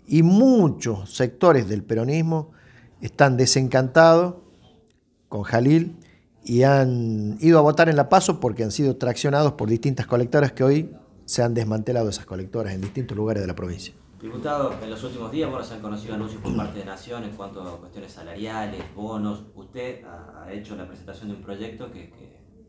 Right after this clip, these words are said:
Speaker 2: que hace referencia a esto, ¿no? A lo salarial de los empleados.
Speaker 1: Claro, yo creo que el bono no alcanza, que el bono es un espejismo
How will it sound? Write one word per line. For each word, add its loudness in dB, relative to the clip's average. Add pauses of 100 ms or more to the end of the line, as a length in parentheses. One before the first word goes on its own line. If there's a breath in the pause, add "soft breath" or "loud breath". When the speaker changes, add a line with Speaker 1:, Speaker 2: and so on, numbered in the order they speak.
Speaker 2:
que -18
hace -16
referencia -14
a -14
esto, -16
¿no? -14
A -12
lo -16
salarial -14
de -14
los -18
empleados. -16 (220)
Speaker 1:
Claro, 6
yo 0
creo 2
que 0
el 2
bono 2
no 2
alcanza, 2
que -8
el 0
bono 2
es -2
un -2
espejismo -2